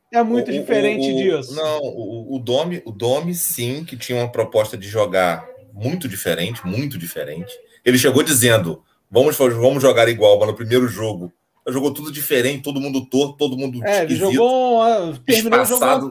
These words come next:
Speaker 1: uma, uma pirâmide invertida.
Speaker 2: espaçado, espaçado pra burro, dois três cinco. Nunca tinha visto daquilo. Com o
Speaker 1: Hum.
Speaker 2: tempo, talvez até desse certo. O Rogério, quando começou, até tentou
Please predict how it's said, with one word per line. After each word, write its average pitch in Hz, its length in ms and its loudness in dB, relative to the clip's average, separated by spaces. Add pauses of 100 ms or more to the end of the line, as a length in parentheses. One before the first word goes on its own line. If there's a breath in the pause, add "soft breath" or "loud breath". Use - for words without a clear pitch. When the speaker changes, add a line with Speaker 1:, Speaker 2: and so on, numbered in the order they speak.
Speaker 1:
uma, 233 460 2
uma 208 60 -2
pirâmide 220 440 0
invertida. 208 500 -2
Speaker 2:
espaçado, 131 800 -2
espaçado 135 640 -4
pra 113 140 0
burro, 123 300 -2
dois 135 240 2
três 117 260 -4
cinco. 120 540 -4 (400 soft breath)
Nunca 170 180 0
tinha 165 140 0
visto 165 160 -6
daquilo. 107 440 0 (400 soft breath)
Com 117 200 2
o - 20 -8
Speaker 1:
Hum. 104 60 -10
Speaker 2:
tempo, 156 420 -2 (260)
talvez 156 300 0
até - 180 0
desse 151 260 0
certo. - 460 -4 (600 loud breath)
O - 80 -8
Rogério, 151 380 4
quando 123 200 -2
começou, 120 680 -4 (300)
até 123 400 0
tentou 139 580 -4